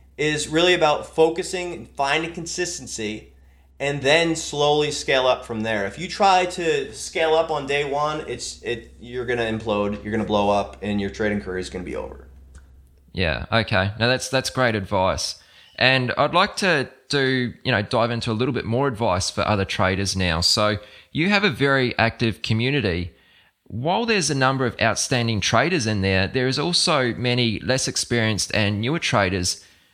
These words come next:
Speaker 2: From what you've observed, what are common issues they run into?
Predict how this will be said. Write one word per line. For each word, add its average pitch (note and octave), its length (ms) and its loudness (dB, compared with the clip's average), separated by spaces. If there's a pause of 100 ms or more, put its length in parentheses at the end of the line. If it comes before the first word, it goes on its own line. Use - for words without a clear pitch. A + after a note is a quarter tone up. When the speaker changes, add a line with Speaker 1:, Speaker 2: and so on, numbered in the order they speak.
(140)
Speaker 2:
From E3 200 0
what A3+ 200 0
you've G#3+ 140 2
observed, A2 720 0 (120)
what C#3+ 300 -2
are A3+ 60 0
common D#3 460 0
issues G#2+ 500 2
they F#2 160 2
run F#2+ 220 2
into? F2+ 500 0